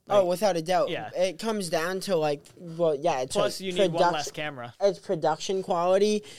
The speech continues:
Speaker 1: and do you have the time?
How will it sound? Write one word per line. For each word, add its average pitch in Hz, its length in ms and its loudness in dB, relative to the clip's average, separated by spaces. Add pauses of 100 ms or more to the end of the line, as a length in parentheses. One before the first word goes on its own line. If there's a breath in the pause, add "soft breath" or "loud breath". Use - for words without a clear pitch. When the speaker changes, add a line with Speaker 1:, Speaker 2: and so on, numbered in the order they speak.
(280 loud breath)
Speaker 1:
and 151 720 0 (300)
do 151 120 -6
you 175 500 -6
have 156 440 -2 (200)
the 147 180 -10
time? 123 720 -10